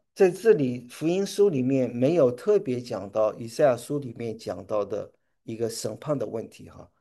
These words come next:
还有一个受苦的问题哈。那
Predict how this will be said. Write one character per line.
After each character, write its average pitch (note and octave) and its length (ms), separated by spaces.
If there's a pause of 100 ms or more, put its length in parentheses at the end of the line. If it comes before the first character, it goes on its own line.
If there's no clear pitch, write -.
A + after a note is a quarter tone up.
(240)
还 C3+ 140
有 B2 160
一 A2+ 120
个 A2 200
受 - 300
苦 - 220
的 G#2 120
问 G2+ 200
题 F2+ 200
哈。 E2+ 200 (840)
那 B2 420